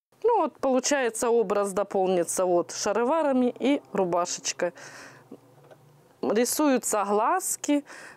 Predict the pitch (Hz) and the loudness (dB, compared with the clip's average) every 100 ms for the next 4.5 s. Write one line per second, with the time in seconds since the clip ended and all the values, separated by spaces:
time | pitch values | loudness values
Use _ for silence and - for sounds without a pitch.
0 | - - 196 190 185 208 202 226 202 196 | -6 0 4 4 2 0 2 2 2 2
1 | - 226 349 - 311 254 - 240 233 220 | 0 2 2 2 -2 -2 0 2 4 2
2 | 202 220 240 226 208 - - 185 190 185 | 0 0 0 -2 -6 -8 -6 -2 0 0
3 | 180 175 - - - 233 226 - 214 202 | 0 0 -6 -12 -6 -2 -2 -2 -2 -2
4 | - - _ 170 160 | -4 -20 _ -2 0